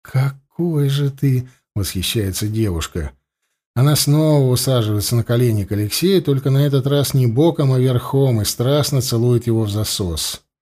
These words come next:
Алексей отвечает на поцелуй. Правой рукой он обнимает девушку,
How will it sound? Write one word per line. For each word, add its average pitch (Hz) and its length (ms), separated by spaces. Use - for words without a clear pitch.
Алексей 98 420
отвечает 123 520
на 110 80
поцелуй. 104 540
Правой 104 380
рукой 170 320
он 156 80
обнимает 120 580
девушку, 175 640